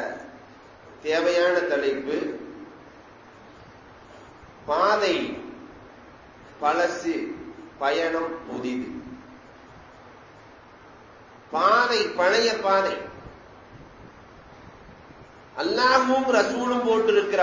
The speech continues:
பாதை இருக்கிறதே, கவர்மெண்ட் போட்டிருக்கிற ரோடு மாதிரி கிடையாது. அவ்வப்பொழுது இடித்து விட்டு மாற்றுவதற்கு அல்லாஹ் எந்த அமைப்பை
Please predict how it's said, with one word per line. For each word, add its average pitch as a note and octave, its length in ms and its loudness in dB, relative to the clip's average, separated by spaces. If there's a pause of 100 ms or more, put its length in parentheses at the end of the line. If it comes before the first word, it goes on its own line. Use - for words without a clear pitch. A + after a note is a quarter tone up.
(140)
பாதை G#3 420 2
இருக்கிறதே, E3+ 560 2 (1120)
கவர்மெண்ட் A#3 540 4
போட்டிருக்கிற F#3+ 520 2
ரோடு F#3 260 2
மாதிரி F3+ 300 2
கிடையாது. B2 440 -4 (1160)
அவ்வப்பொழுது G#3+ 720 2
இடித்து G#3 400 -2
விட்டு F#3+ 240 0
மாற்றுவதற்கு D#3+ 800 -4 (2500)
அல்லாஹ் C4 640 8 (1500)
எந்த B3+ 240 2 (100)
அமைப்பை C4 460 2